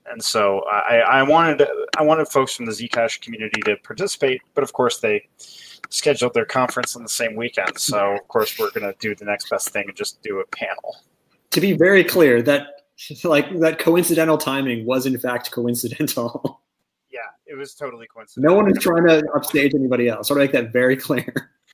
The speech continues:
Speaker 1: Uh, well, again, we're assuming not, we're not assuming malice from the start, right?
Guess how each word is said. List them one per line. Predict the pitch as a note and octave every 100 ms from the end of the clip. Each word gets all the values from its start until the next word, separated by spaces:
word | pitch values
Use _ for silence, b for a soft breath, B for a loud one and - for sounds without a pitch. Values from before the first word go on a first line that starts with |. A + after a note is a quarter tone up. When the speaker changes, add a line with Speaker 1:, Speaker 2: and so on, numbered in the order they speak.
| B B B B _
Speaker 1:
Uh, | F#3 F3 F3 F3
well, | E3+
again, | D3+ D3+ C#3 C3 B2
we're | A#2+ A#2+
assuming | A#2+ - A#2+ A#2+ A2+ G#2 G2+ - _ _ _ _
not, | A#2+ A2 G#2+ -
we're | B2 B2+
not | C3 A#2+
assuming | - C3 A2+ G#2+
malice | G2+ G2 F#2+
from | - F#2+
the | F2+
start, | - F#2 D#2 _
right? | G2+ G2